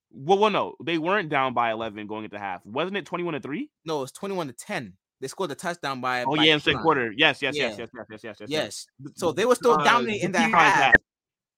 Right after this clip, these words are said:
Speaker 2: They were still
Speaker 1: Jaquan
Speaker 2: dominating in that
Speaker 1: pass.
Speaker 2: half, but they were
Speaker 1: Mm-hmm.
Speaker 2: still lucky to be down by eleven going into the halftime.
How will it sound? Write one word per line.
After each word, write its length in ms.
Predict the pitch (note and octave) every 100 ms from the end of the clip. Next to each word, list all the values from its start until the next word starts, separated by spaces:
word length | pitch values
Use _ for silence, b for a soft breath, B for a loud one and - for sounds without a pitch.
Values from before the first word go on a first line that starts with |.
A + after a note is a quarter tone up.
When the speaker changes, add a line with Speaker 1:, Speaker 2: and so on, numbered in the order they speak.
| _
Speaker 2:
They 120 | D#3
were 80 | G#3
still 140 | A3+
Speaker 1:
Jaquan 60 | F3+
Speaker 2:
dominating 320 | G#3 G#3+ G3+
in 40 | F3
that 160 | E3 D#3+
Speaker 1:
pass. 20 |
Speaker 2:
half, 420 | F3+ F3 C3 B2+ _ _ _
but 140 | D3 B2+
they 100 | F#3
were 100 | F#3+
Speaker 1:
Mm-hmm. 100 | A2+
Speaker 2:
still 220 | G3+ F#3
lucky 220 | F3+ F#3
to 100 | -
be 100 | D#3
down 240 | D#3 E3+ D3+
by 140 | C#3
eleven 640 | C3 C#3 F#3 B2+ A2+ A#2+ B2
going 240 | C#3+ C#3
into 140 | C#3+ -
the 100 | B2
halftime. 580 | D#3 E3 - A2+ F2+